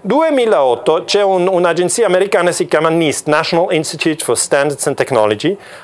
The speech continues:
hanno presentato un rapporto e hanno detto era un fuoco.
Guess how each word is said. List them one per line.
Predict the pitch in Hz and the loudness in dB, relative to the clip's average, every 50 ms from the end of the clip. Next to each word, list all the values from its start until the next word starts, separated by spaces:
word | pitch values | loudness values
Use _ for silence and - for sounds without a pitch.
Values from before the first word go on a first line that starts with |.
| - - | -4 -2
hanno | 220 254 277 277 262 | 0 2 2 0 0
presentato | 262 214 196 180 160 170 151 - 147 135 - 160 | 2 0 0 2 0 0 2 2 0 0 0 0
un | 147 143 | 0 2
rapporto | 139 143 - - 113 104 98 98 - - 175 190 - | 2 0 0 2 2 2 2 2 0 -2 -4 -2 0
e | 220 196 175 175 180 - - - | 0 0 0 0 -2 -6 -6 -2
hanno | - 156 175 190 202 214 202 | 0 0 2 2 2 0 2
detto | 165 143 131 131 135 - 175 175 | 2 2 0 0 0 -2 -2 0
era | 165 147 135 131 | 0 0 2 2
un | 123 117 107 | 0 0 -2
fuoco. | - - 110 110 - - - 87 | 0 0 0 0 -2 -2 -4 -4